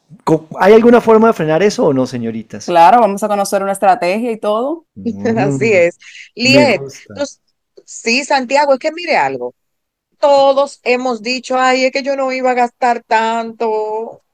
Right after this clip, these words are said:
Speaker 2: <laughs>
Speaker 3: Ay, es que, es que eso no estaba en el plan. Es, ay, Dios mío, fue un impulso, Dios mío, ¿qué hice?". Todos
Speaker 2: <laughs>
Speaker 3: hemos dicho esos términos alguna vez, y en realidad es que esos gastos impulsiv-, impulsivos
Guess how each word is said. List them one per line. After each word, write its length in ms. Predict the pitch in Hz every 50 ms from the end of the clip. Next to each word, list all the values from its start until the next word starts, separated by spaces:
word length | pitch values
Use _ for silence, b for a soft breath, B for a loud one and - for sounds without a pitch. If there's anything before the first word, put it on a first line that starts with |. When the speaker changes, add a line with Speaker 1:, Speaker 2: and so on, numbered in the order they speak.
| _ -
Speaker 2:
<laughs> 320 | 220 254 269 247 262 269
Speaker 3:
Ay, 320 | 254 254 269 277 277 294 285
es 160 | 294 - -
que, 360 | - 311 302 294 277 269 294 294
es 100 | 269 -
que 260 | - 311 302 311 302 B B B B _ _
eso 260 | 247 277 - 320 311
no 60 | 302 311
estaba 320 | 302 - 311 294 277 294
en 80 | 294 294
el 200 | 285 285 247 226
plan. 960 | - 269 285 269 254 262 262 262 269 269 269 269 269 269 262 262 262 254 262 _ B B B B B B
Es, 200 | - 285 302 262 254
ay, 180 | 269 277 294
Dios 360 | 254 269 277 262 - - - 269
mío, 300 | 277 285 294 294 285 277
fue 220 | 277 - 269 247
un 80 | 247 269
impulso, 1160 | 294 294 285 269 233 - _ - 294 311 320 339 339 330 302 277 285 - - - - 269 247
Dios 360 | 247 247 247 247 247 - _
mío, 300 | 233 240 269 294 285 277 277
¿qué 200 | - 277 277 277
hice?". 580 | 285 277 285 262 - - _ 196 139 - - - _
Todos 400 | - 254 262 277 269 269 254 247
Speaker 2:
<laughs> 20 |
Speaker 3:
hemos 300 | 254 247 247 254 262 254
dicho 460 | 220 220 233 226 226 - - 233 226 - -
esos 440 | 185 214 226 247 262 247 240 240 -
términos 540 | - 202 196 196 208 220 208 214 226 240 - -
alguna 560 | - 190 185 185 175 185 190 190 208 240 262
vez, 340 | 214 185 165 170 196 226 B B B B B B B B
y 140 | 220 240 247
en 180 | 254 262 254 247
realidad 520 | 269 254 269 311 349 311 240 185 185 - -
es 160 | - 220 226
que 100 | - 247
esos 200 | 254 254 285 269 226
gastos 400 | 240 233 247 240 - 254 247 -
impulsiv-, 640 | 254 254 240 233 269 277 254 - 240 190 180 175 -
impulsivos 720 | 214 220 220 269 269 240 - 214 175 165 165 175 175 B